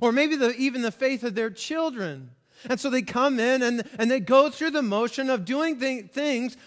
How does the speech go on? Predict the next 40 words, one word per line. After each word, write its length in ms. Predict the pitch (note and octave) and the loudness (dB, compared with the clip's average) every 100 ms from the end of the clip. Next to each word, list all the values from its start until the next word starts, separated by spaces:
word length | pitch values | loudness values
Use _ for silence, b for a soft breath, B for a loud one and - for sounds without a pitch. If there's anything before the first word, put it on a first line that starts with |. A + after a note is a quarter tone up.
| A3+ | -10
uh, 200 | A#3+ B3 | -6 -2
that 160 | A#3 B3 | -2 2
make 200 | D4 D4 | 0 2
it 120 | B3+ | 0
look 400 | B3+ D#4 E4 C#4 | 2 0 0 0
or 180 | B3 A#3+ | 2 2
appear 500 | F#3+ D4+ E4 C#4+ G3+ B | 0 0 4 4 2 B
as 340 | A#3+ B3+ G#3+ | -4 0 0
if 160 | C4 A#3 | -2 0
their 160 | B3+ | -2
faith 280 | A3 C4 C4+ | 0 -2 -2
has 200 | B3+ G#3 | -2 -6
blossomed 720 | F#3+ - B3+ D4 C#4+ - G3+ | -10 -6 0 2 2 0 -2
or 160 | A3 A#3 | 0 0
grown, 440 | F#3 C4 D4+ B3+ - A#3+ | 0 0 2 2 -2 -4
and 160 | A#3 | 0
yet 100 | A#3 | 0
it 120 | A#3 | 0
really 340 | G3+ B3 B3+ A#3 | -2 -4 -4 -6
hasn't. 460 | A#3+ B3 A#3 F#3 C3+ _ - _ _ _ _ _ _ _ _ _ _ - | -10 -8 -8 -10 -16 _ -20 _ _ _ _ _ _ _ _ _ _ -8
Uh, 200 | B3 A#3+ | -2 -2
perhaps 480 | A3 A#3 C#4+ D4 C#4 | 2 6 6 4 0
we 140 | C#4 | 0
need 200 | B3 C4 | 0 -2
to 80 | A#3+ | -4
take 300 | - C4+ C#4+ | 2 2 2
steps 460 | - - A#3 B3 | -6 0 0 0
to 100 | - | -6
say, 240 | A#3+ B3+ G#3+ - | -2 -2 -2 -4
"I'm 220 | C4 D4+ | -4 -2
gonna 260 | C#4 A#3 - | 0 -2 0
own 500 | A3 B3 C4+ C#4 C4 | 2 4 4 2 -2
my 540 | A#3 A3 A3+ B3 B3+ A#3 | -2 2 2 2 -2 -8
faith. 520 | - B3+ A3+ F#3+ C#3 | -6 0 2 2 2
I'm 80 | A#3 | -2
gonna 140 | B3+ | -2
start 560 | F3 - - B3 C4+ - | -6 -10 -6 -2 -2 -6
today. 880 | G#3+ D#3+ F3 G3 F3+ C#3+ A2+ A#2 A#2 _ _ _ _ _ _ _ - | -14 -8 -2 0 0 -2 -8 -20 -20 _ _ _ _ _ _ _ -4
I'm 120 | C#4 | -2
gonna 220 | C#4 C4 | 0 -2